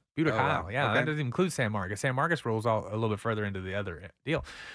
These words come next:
Speaker 1: So that's what I'm saying. That's two point three million
Speaker 2: That's a lot of
Speaker 1: people,
Speaker 2: people.
Speaker 1: right? That's a lot, right? There are exactly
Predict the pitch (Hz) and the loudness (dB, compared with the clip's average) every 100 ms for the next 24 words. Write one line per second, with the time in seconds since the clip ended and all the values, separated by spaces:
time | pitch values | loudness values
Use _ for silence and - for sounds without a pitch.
0 | - - 185 180 156 180 123 135 165 - | -8 0 2 2 2 2 4 4 2 0
1 | - 214 185 180 - 160 147 156 156 127 | 0 2 4 0 2 2 4 4 4 -2
2 | - _ _ _ 131 143 101 156 135 78 | -8 _ _ _ 2 2 4 2 0 -2
3 | 127 190 180 - 175 143 - 165 - - | 0 4 4 6 6 4 2 -2 -4 -16
4 | - - _ - 202 247 175 208 147 165 | -20 -20 _ 4 6 8 8 6 6 4
5 | 131 202 254 143 101 90 | 4 4 4 0 0 -4